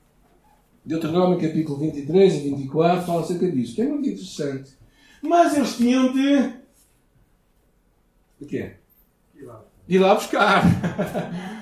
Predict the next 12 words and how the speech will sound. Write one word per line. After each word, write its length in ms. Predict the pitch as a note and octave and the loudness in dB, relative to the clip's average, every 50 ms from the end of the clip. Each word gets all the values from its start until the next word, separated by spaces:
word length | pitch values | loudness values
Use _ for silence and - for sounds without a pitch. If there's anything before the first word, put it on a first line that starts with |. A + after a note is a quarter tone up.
| - - | -8 -4
Ok, 320 | D#3+ E3+ E3+ F#3 F#3+ F3+ | -2 -2 0 0 0 2
algu-, 280 | E3 D#3+ D#3 D#3 F3 - | 4 4 2 2 0 -2
alguém 260 | D3 C#3+ - F3+ G3 | -2 -2 -2 -2 -2
está 140 | G3 - A3+ | 0 0 2
a 80 | A3+ | 2
ouvir 320 | A3 G#3+ G#3+ G3 F3 E3+ D#3+ | 2 2 2 2 4 4 4
a 40 | D#3 | 2
mensagem 560 | D#3 D#3 C#3+ C3 D#3+ D3+ D3 D3 C#3 C3+ B2+ | 2 0 2 2 4 4 4 4 2 0 0
hoje. 320 | A#2+ A#2 A2 G#2+ G2+ G#2 | 0 0 -2 -2 -4 -4
Ok. 220 | A2 - C3+ B2+ A2+ - - - - - - - - | -6 -8 -8 -8 -8 -10 -14 -18 -20 -20 -20 -18 -8
E 160 | - F3 F3 | -4 0 2
basicamente, 840 | F3 G#3+ A3+ A3+ G#3 - - G3 F3+ F3 F#3 G#3+ A3 G#3+ - - - | 4 6 6 4 4 2 0 0 2 4 6 6 4 4 2 -2 -14